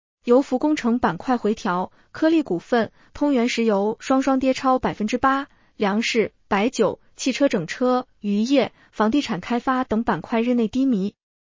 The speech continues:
沪深两市成交额约二点零五万亿元，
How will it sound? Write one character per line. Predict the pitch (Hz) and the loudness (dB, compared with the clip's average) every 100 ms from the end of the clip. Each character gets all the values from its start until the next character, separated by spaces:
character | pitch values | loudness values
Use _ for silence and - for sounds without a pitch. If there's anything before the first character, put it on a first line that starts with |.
| _ _ | _ _
沪 | - 320 | -2 0
深 | 302 302 | 2 2
两 | 254 202 | 2 0
市 | - 240 220 | 0 0 2
成 | 220 | 0
交 | 220 247 | 2 2
额 | 240 220 | 4 2
约 | 233 247 240 | 2 2 2
二 | 277 | 0
点 | 240 196 | 2 2
零 | 190 254 | 2 2
五 | 208 | 2
万 | 214 233 | 4 4
亿 | 233 | 4
元， | 202 175 175 | 2 0 -2